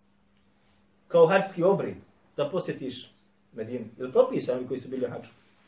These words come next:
Je li propisano da moraš posjetiti Medinu? Nije. Nego to je dobro, idemo da posjetimo. Zašto? Tamo je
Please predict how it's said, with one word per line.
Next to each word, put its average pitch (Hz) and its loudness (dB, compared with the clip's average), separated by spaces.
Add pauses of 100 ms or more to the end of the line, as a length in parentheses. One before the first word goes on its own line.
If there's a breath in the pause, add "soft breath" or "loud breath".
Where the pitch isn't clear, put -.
(360)
Je 123 -14
li 127 -12
propisano 185 2
da 151 -2
moraš 190 0
posjetiti 139 -6 (380)
Medinu? 139 -6 (260)
Nije. 113 -10 (240)
Nego 226 -12
to 240 -2
je 214 0
dobro, 185 0
idemo 147 -6
da 101 -12
posjetimo. - -18 (340 soft breath)
Zašto? 226 2
Tamo 214 4
je - -2